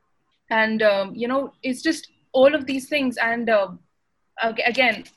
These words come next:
breaking down this binary of the West and, you know, India on one side,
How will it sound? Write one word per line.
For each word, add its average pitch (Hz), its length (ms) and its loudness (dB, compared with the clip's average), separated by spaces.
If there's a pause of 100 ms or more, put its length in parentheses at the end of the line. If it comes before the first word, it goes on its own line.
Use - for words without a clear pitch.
(100)
breaking 220 320 0
down 208 200 0
this 240 140 -6
binary 220 500 -2
of 208 160 -4
the 226 100 -8
West 208 500 -2
and, 208 380 -4 (300)
you 190 140 -6
know, 180 240 -10
India 233 260 -2
on 214 160 -2
one 226 240 -2
side, 196 420 -2